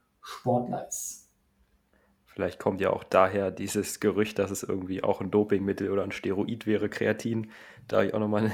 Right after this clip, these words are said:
Speaker 2: <laughs> witzige Anekdote aus meiner Anfangs-Fitnesszeit. Da war ich, glaube ich, ein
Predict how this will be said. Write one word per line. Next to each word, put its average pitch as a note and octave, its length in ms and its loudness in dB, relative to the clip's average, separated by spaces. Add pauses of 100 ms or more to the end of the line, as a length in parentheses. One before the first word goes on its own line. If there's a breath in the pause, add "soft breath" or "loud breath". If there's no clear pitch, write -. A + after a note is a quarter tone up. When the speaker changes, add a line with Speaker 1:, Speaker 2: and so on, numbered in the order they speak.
Speaker 2:
<laughs> - 140 -8
witzige A2 400 0
Anekdote G#2+ 520 2
aus G2+ 160 0
meiner G2+ 300 2
Anfangs-Fitnesszeit. G#2+ 1500 -2
Da G2 100 0
war G2 80 0
ich, F#2 100 -4
glaube F#2+ 220 -2
ich, F#2 100 -14
ein F#2 220 -8